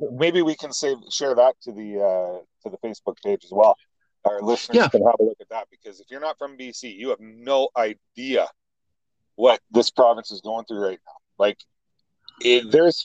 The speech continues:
Speaker 1: fires, like, the forest fires that are threatening the town that my parents live in have been burning for over a month. We can't get them under control.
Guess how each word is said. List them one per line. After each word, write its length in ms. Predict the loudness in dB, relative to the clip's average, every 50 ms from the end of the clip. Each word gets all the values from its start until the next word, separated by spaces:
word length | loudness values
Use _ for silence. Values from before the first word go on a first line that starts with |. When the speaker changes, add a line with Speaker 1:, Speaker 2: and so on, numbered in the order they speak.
| -12 _
Speaker 1:
fires, 500 | -4 -2 0 0 0 -2 -6 -8 -12 -14
like, 160 | -16 -16 -16 _
the 60 | -20 _ _ _
forest 360 | 4 4 4 4 2 -4 -2 _
fires 380 | 6 6 6 4 2 -6 -6
that 160 | -6 -6 -4 -4
are 80 | -8 -6 _
threatening 560 | 4 4 4 4 4 _ -20 -20 -20 -20 _ _ _ _ _ _ _ _ _ _ _ -12
the 80 | -12
town 360 | -6 -2 2 2 4 4 2 2
that 100 | 2 2
my 160 | 2 2 2 0 -2
parents 340 | 0 0 0 -2 -4 -2 0
live 200 | 0 2 4 4
in 180 | 2 2 -2 _ _ _ _ _ _ _ _ _ _ _ _ _ _ _ _ _ _
have 160 | 2 2 2
been 240 | 0 -4 -4 -4 -6 _
burning 400 | -2 -2 -2 -4 -6 -8 -10 -6
for 160 | _ -6 -2 2
over 260 | 0 2 2 0 -4 0 0
a 120 | 0 0
month. 400 | 0 -4 -4 0 0 0 0 -2 _ _ _ _ _ _ _ _ _ _ _ _ _ _ _ _ _ 2
We 100 | 2 2
can't 320 | 4 0 0 0 0 2
get 180 | 4 4 4 4
them 140 | 4 4 4
under 220 | 4 4 2 0
control. 440 | 0 -4 -8 -2 0 2 2 2